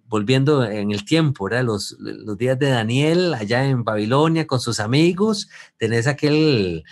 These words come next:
aquel régimen autoritario que te obligan a pensar de cierta manera, de una manera religiosa, eh,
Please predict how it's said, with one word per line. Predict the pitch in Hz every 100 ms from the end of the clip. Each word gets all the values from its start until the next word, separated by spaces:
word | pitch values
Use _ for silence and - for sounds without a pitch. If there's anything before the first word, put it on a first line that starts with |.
| - -
aquel | 101 127
régimen | 131 147 156 165 151
autoritario | 120 113 113 104 143 156 170 190
que | - 127
te | 110
obligan | 107 120 131 160
a | 156
pensar | 160 135 160 131
de | 104
cierta | - 135 139 165
manera, | 170 170 165 165 190
de | 135 107
una | 127
manera | 143 147 151 156
religiosa, | 151 156 156 - 185 170 - 226 226 _ - - - _ _ -
eh, | 123 120 117